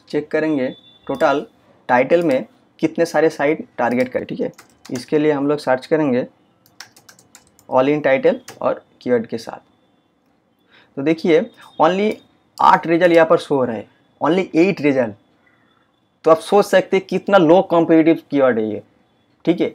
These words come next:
बहुत ही लो कॉम्पिटिटिव कीवर्ड है। तो इस टाइप का कीवर्ड को अगर आप रैंक कर लेंगे ना तो आपको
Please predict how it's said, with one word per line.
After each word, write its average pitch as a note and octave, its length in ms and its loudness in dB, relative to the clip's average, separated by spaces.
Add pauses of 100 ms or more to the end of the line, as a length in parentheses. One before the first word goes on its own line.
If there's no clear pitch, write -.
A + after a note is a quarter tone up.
(240)
बहुत C#3 300 4
ही G#3 60 2
लो F#3 120 2
कॉम्पिटिटिव D#3 440 2
कीवर्ड A#2+ 220 0
है। G2+ 100 -8 (400)
तो D#3 160 -4
इस F3 220 -2
टाइप E3+ 280 4
का F#3+ 120 6
कीवर्ड D#3+ 380 4
को E3+ 100 0
अगर E3 260 4
आप D#3 240 2
रैंक C#3+ 340 0
कर D#3+ 100 2
लेंगे C#3 300 0
ना F3 220 -4 (280)
तो C#3 80 0
आपको D#3+ 320 2